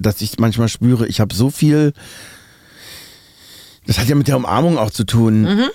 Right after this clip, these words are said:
Speaker 1: Ah, ich bin so verliebt, wenn ich kann, in die Welt, in die Menschen, egal wie, wirklich,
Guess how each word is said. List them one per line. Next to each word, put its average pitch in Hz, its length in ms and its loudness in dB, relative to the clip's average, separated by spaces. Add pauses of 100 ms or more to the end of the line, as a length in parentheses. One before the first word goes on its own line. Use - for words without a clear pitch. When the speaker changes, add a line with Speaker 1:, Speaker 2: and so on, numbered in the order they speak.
(100)
Speaker 1:
Ah, 117 460 0
ich - 160 -4
bin 127 200 2
so 127 680 0 (640)
verliebt, 135 640 0
wenn 127 140 2
ich 117 140 -2
kann, 110 500 2
in 117 120 2
die 110 160 2
Welt, 113 340 2
in 120 140 2
die 110 100 4
Menschen, 104 680 2 (140)
egal 107 420 0
wie, 104 340 2 (400)
wirklich, 95 800 -2